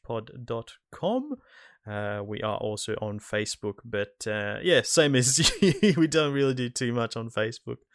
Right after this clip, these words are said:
Uh, but if you do wanna find us on there, it is, uh, the Button Mash Podcast on there. Um, and as mentioned previously, uh, we, I do stream,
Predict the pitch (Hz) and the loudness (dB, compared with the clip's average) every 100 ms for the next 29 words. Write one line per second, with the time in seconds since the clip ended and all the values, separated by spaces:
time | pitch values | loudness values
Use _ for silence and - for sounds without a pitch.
0 | - - - - 110 107 107 110 104 107 | -20 -20 -20 -8 -2 0 0 0 -2 -2
1 | - 113 113 113 107 - 110 110 110 113 | -8 -6 -4 -2 -6 -4 -4 -4 -6 -6
2 | 110 110 107 110 107 104 104 - - 113 | -4 -4 -4 -6 -6 -6 -8 -12 -8 -6
3 | 104 101 110 117 131 127 123 170 - 110 | -6 -8 -12 -12 -10 -12 -6 -6 -4 -6
4 | - - 110 - - 110 - - - 127 | -6 -12 -12 -10 -10 -10 -10 -16 -16 -12
5 | 123 123 151 156 165 165 - - - - | -10 -8 -4 -2 -2 -4 -12 -20 -20 -20
6 | - 113 107 104 104 107 - - 110 107 | -12 -2 0 0 0 -4 -10 -4 -2 0
7 | 107 - 110 107 107 113 107 113 - 110 | -2 -2 0 2 0 -4 -6 -10 -6 -6
8 | 110 - 117 113 - - 110 57 - - | -6 -8 -6 -6 -6 -8 -6 -6 -6 -10
9 | 110 123 117 113 110 - 113 110 110 - | -10 -8 -6 -6 -8 -8 -10 -6 -6 -4
10 | - - - 110 113 113 113 | -6 -6 -10 -8 -6 -8 -10